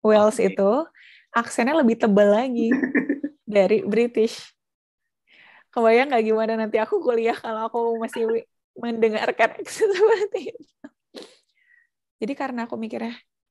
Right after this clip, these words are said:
Speaker 1: "Wah, kayaknya aku nggak bisa sih kalau dosennya ngomong
Speaker 2: <laughs>
Speaker 1: pakai aksen Wales. Ya udahlah, aku ke mainland aja, mainland U K."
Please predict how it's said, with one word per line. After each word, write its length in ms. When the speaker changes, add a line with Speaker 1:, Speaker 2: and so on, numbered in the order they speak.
Speaker 1:
"Wah, 80
kayaknya 380
aku 160
nggak 160
bisa 180
sih 220
kalau 420
dosennya 400
ngomong 240
Speaker 2:
<laughs> 40
Speaker 1:
pakai 280
aksen 680
Wales. 360
Ya 140
udahlah, 400
aku 240
ke 400
mainland 480
aja, 400
mainland 480
U 80
K." 320